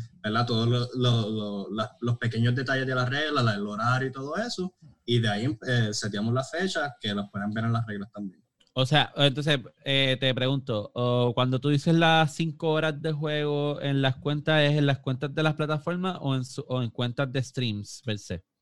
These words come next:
Speaker 1: En la, en, so, algo que quiero aclarar,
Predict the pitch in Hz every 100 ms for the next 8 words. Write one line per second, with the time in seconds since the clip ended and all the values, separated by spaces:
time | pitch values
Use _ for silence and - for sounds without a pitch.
0 | _ _ _ _ _ - - _ - 131
1 | 123 117 117 117 113 113 113 131 123 -
2 | - - 131 120 120 117 117 110 - -
3 | - 127 151 151 160 156 151 147 117 120